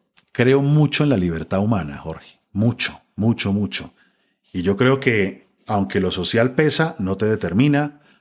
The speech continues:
Aunque la familia pesa, no te determina. Aunque los genes pesan, no te determina. Y que más bien uno es libre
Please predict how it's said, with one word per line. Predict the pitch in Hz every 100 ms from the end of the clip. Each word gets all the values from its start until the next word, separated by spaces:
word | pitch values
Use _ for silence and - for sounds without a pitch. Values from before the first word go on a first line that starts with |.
| -
Aunque | 90 87 95
la | 87
familia | - 85 104 107 113 -
pesa, | 151 139 139 139 -
no | 92 90
te | 101
determina. | 98 95 85 104 123 123 127 - -
Aunque | 92 90 98
los | 92 85
genes | - - 147 143 151 151 - -
pesan, | 160 151 160 165 180 - _ _
no | - 82 107 120
te | 123
determina. | 120 98 85 95 143 135 139 _ _ _ _ _ -
Y | 104
que | 98 98
más | 104 110
bien | 135 135 135 135 - -
uno | 120 127
es | 120
libre | 117 139 127 151 196 -